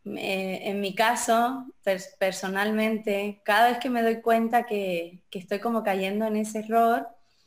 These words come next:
intento ver qué, qué es lo que estoy, primero, qué es eso que estoy necesitando, cuál es esa carencia, do-, por dónde va el problema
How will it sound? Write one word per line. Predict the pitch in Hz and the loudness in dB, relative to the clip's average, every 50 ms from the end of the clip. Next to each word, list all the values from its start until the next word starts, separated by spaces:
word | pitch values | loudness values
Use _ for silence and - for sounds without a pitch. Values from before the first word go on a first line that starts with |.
| _ _ _ _ _ _ | _ _ _ _ _ _
intento | - 214 208 190 220 226 226 233 226 240 | -2 -2 0 2 2 0 2 2 2 2
ver | 220 220 220 220 214 214 220 | 4 4 4 4 2 2 -2
qué, | - 214 214 214 220 | -4 -4 -4 -6 -4
qué | - 226 | -2 -2
es | 233 233 | -2 0
lo | 254 254 240 | -2 -4 -4
que | - 214 | -4 -6
estoy, | 196 - - 220 202 190 | -8 -4 0 0 0 0
primero, | 180 - 190 202 202 214 202 202 196 | -2 -4 -6 -4 -2 -2 -2 -2 -2
qué | 202 220 | -4 -4
es | 233 226 - | -4 -4 -6
eso | 240 226 - 233 | -6 -6 -6 -6
que | 233 | -6
estoy | 208 202 - - 202 | -8 -8 -8 -8 -6
necesitando, | 202 208 202 196 - - 180 - 226 262 254 226 196 175 175 | -6 -8 -8 -10 -12 -12 -6 -4 -2 -2 -2 -2 -2 -2 -2
cuál | - 185 196 | -2 -2 -2
es | 208 208 - | -2 -4 -6
esa | 214 - 226 214 | -6 -6 -4 -4
carencia, | 208 190 190 208 196 180 170 170 - - 160 156 156 - | -2 -2 -2 -2 -4 -4 -6 -8 -10 -10 -10 -10 -12 -14
do-, | 190 190 190 208 214 - - | -18 -6 -4 -4 -4 -2 -2
por | 220 208 214 | -2 0 0
dónde | 226 247 269 277 277 | 2 2 2 2 4
va | 262 247 | 4 4
el | 233 226 | 4 4
problema | - - 220 208 190 190 180 170 170 175 185 214 277 349 - _ | 2 0 0 0 0 0 0 0 0 0 -2 -4 -4 -6 -10 _